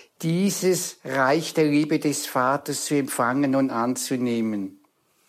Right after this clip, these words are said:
Und dazu braucht es die Entscheidung, kehrt um und glaubt an das Evangelium.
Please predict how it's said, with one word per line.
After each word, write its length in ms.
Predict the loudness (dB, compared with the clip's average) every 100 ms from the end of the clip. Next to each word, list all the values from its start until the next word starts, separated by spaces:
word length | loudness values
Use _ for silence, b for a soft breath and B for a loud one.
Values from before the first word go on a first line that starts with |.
| b b b
Und 220 | -2 2
dazu 320 | 2 2 2
braucht 340 | 4 4 4 2
es 160 | -2
die 200 | 2 2
Entscheidung, 1080 | 4 2 0 2 4 2 2 2 4 4 0 -6 _ _ _ -6
kehrt 540 | 0 2 0 -4 0
um 520 | 2 4 4 2 0 -6 _ _ _ _
und 260 | 2 2 0
glaubt 720 | 0 2 4 4 2 -4 -18 b -2
an 200 | 0 0
das 160 | 0
Evangelium. 1160 | 0 0 -2 -2 -2 0 0 2 2 0 -4 -10